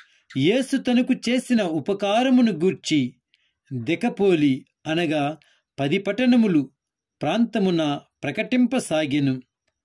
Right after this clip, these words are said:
అందుకు వారు మిక్కిలి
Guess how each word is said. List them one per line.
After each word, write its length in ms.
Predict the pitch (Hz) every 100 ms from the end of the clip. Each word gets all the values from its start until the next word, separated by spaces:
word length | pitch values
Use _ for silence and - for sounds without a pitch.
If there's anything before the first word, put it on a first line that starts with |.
| _ _ 147
అందుకు 420 | 151 160 160 143
వారు 520 | 135 147 147 135 127 - _ _ _
మిక్కిలి 880 | 127 135 208 - - 170 151 135 135